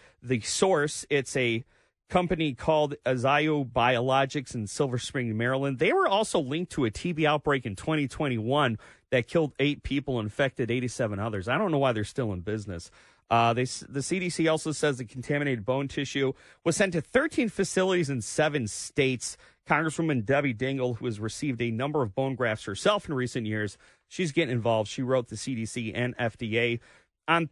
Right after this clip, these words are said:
Thursday saying not enough is being done by the feds to regulate bone tissue implantation. Uh, some good news. Uh, the labor market, as jobless claims fell again last week. Applications for unemployment dropped from two hundred fifty thousand for the week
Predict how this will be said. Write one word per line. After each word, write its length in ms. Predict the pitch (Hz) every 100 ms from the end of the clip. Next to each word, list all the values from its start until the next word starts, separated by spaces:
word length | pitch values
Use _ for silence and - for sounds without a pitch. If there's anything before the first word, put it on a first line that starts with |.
| -
Thursday 460 | 185 180 151 156
saying 280 | 143 151 139
not 200 | 131 135
enough 320 | 131 123 127
is 140 | 123 104
being 280 | 123 127 107
done 220 | 120 120
by 140 | 110
the 120 | 101
feds 360 | 95 - 117 101
to 120 | -
regulate 560 | 113 139 135 131 104 101
bone 300 | 127 131 127
tissue 460 | - 131 - 117 -
implantation. 1000 | 123 113 - 107 95 - 135 120 98 73 - - - - _ -
Uh, 280 | 175 180 -
some 240 | - - 240
good 240 | 156 269
news. 480 | 240 160 175 - - -
Uh, 200 | 147 147
the 140 | 135
labor 280 | 143 175 175
market, 460 | 160 143 143 151 147
as 260 | 135 123 -
jobless 520 | 139 139 151 156 -
claims 400 | - 143 131 -
fell 340 | - 170 185
again 420 | 165 123 151 160
last 420 | 113 117 113 - -
week. 420 | 107 104 - _ _ _ _
Applications 720 | 131 131 143 - 143 139 123
for 180 | - 113
unemployment 540 | 135 123 107 135 135
dropped 280 | 110 117 120
from 160 | - 107
two 120 | -
hundred 180 | 135 120
fifty 300 | 151 - 110
thousand 600 | - 131 135 139 143 143
for 120 | 139
the 80 | 113
week 300 | 117 135 -